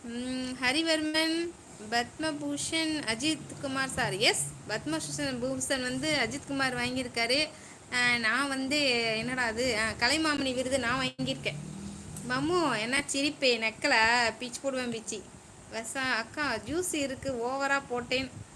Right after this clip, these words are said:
குடிச்சிட்டேன். அக்கா, வாமிட்டு வர மாதிரி இருக்கு அக்கா. சை, என்ன ஜூஸ்டா குடிச்ச?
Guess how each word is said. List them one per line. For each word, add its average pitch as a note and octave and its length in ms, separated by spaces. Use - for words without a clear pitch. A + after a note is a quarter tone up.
குடிச்சிட்டேன். C4 600
அக்கா, C4 360
வாமிட்டு C4 540
வர A#3 220
மாதிரி C4 340
இருக்கு A#3+ 320
அக்கா. G3+ 340
சை, F4 280
என்ன C#4+ 240
ஜூஸ்டா C4+ 360
குடிச்ச? A#3 440